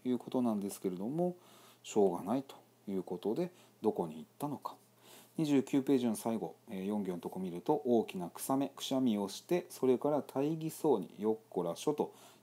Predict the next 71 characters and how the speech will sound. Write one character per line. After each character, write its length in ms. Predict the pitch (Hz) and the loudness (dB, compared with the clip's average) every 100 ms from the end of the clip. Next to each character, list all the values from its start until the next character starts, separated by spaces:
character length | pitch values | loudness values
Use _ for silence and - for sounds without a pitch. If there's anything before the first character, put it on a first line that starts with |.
| - | 0
い 100 | 170 | 0
う 60 | |
ふ 140 | 165 208 | 2 0
う 40 | |
に 60 | 147 | 0
立 200 | 101 90 | -2 -6
ち 100 | - | -2
上 160 | 87 | -2
が 100 | 85 | -2
っ 60 | 82 | -6
た 160 | - | -8
わ 60 | - - | -16 -16
け 60 | - | -18
で 120 | - | -16
す 120 | - | -10
ね。 260 | 135 165 165 _ _ - - - - - - - - - _ - | -6 -6 -8 _ _ -20 -20 -20 -20 -20 -20 -20 -20 -20 _ 0
で、 160 | 208 - | 0 0
そ 200 | - 143 | -4 -2
の 120 | 160 | 0
ま 160 | 156 147 | 2 4
ま 220 | 131 120 - | 2 0 0
ど 160 | 117 | 2
う 40 | 120 | 2
し 120 | - | 0
た 120 | 98 | -4
か 140 | - 85 | -6 -8
と 140 | - | -8
い 180 | 80 78 | -10 -10
う 40 | - | 0
と、 160 | 180 | 0
三 380 | 175 - 113 123 | 0 -4 -4 -2
十 160 | 117 110 - | -2 -4 -4
ペ 60 | 101 | -4
ー 140 | 80 | -4
ジ。 120 | - - - _ _ _ _ _ - - - - | -6 -10 -12 _ _ _ _ _ -20 -20 -20 -18
一 220 | - - | -2 4
晩 280 | 113 101 87 | 6 6 4
楽 280 | 92 95 156 | 2 2 2
に 140 | 151 | 2
寝 120 | 120 127 | 4 6
ら 140 | 147 | 4
れ 80 | 156 | 2
そ 200 | - 160 | 0 0
う 40 | |
な 120 | 156 147 | 0 0
と 140 | 156 | -2
こ 260 | 147 165 170 | 2 2 2
ろ 20 | |
に 260 | 143 107 | 0 -2
行 20 | - | -6
こ 280 | - 113 98 | 0 2 2
う 60 | |
と 140 | 92 90 | -2 -2
思 240 | 101 123 | 0 -2
っ 20 | - _ _ | -4 _ _
て、 280 | - 175 226 - - - - - - | -2 0 0 -6 -20 -20 -20 -20 2
夜 120 | 127 | 4
を 240 | 117 92 - | 6 4 0
明 80 | 120 | -4
か 20 | |
そ 200 | - 135 | 0 -2
う 40 | 127 | 0
と 160 | 113 | 0
思 200 | 117 147 | 0 -2
っ 40 | 156 - | -4 -4
た 100 | 101 | -2
ら、 120 | 92 | -2
ち 120 | - 113 | -2 2
ょ 220 | 120 123 | 4 4
う 20 | |
ど 200 | 139 208 | 2 0